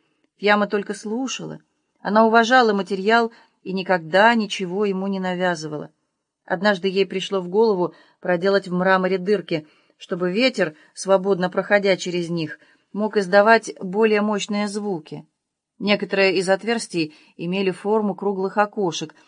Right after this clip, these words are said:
сквозь которые виднелась небесная синева. Это сочетание красного и синего цветов было повторением тех красок, в какие был окрашен когда-то их с Мартином общий дом. Только на этот раз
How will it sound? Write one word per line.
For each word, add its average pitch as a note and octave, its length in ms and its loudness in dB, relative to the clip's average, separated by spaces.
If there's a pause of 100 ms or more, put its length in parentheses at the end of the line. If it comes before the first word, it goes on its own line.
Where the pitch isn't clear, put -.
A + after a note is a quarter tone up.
(120)
сквозь F3+ 300 -6
которые G3 520 0
виднелась G3 520 -2
небесная F#3+ 560 -2
синева. F3+ 600 -4 (640)
Это F3+ 400 4 (320)
сочетание G3 640 0
красного G3+ 640 4
и F#3 80 0
синего F#3 420 -2
цветов G#3+ 460 -6
было G#3+ 240 2
повторением G#3+ 680 -2
тех G3+ 240 -4
красок, A3+ 520 0 (340)
в - 40 -20
какие G3 340 0
был G3 180 2
окрашен G#3 500 2
когда-то F#3+ 500 2
их F3 140 -2
с - 80 -8
Мартином G3 540 -2
общий F#3+ 400 -2
дом. E3 400 -4 (640)
Только G#3 280 2
на G#3+ 180 6
этот F3+ 260 0
раз A3+ 360 2